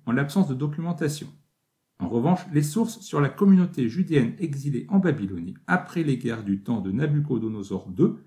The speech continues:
sont consistantes. Des textes bibliques, livres d'Esdras et d'Ézéchiel, et des tablettes cunéiformes exhumées en Babylonie. Les élites politiques et religieuses sont en première visée par les déportations,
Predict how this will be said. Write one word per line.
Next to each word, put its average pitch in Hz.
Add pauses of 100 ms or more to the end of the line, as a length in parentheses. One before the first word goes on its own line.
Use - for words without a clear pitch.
(200)
sont 143
consistantes. - (460)
Des 87
textes -
bibliques, 104 (380)
livres 123
d'Esdras 107
et 98
d'Ézéchiel, 98 (360)
et 165
des 143
tablettes 175
cunéiformes 180
exhumées 151
en 151
Babylonie. 147 (1040)
Les 107
élites 196
politiques 170
et 165
religieuses 175
sont 190
en -
première 180
visée 127
par 101
les 101
déportations, 139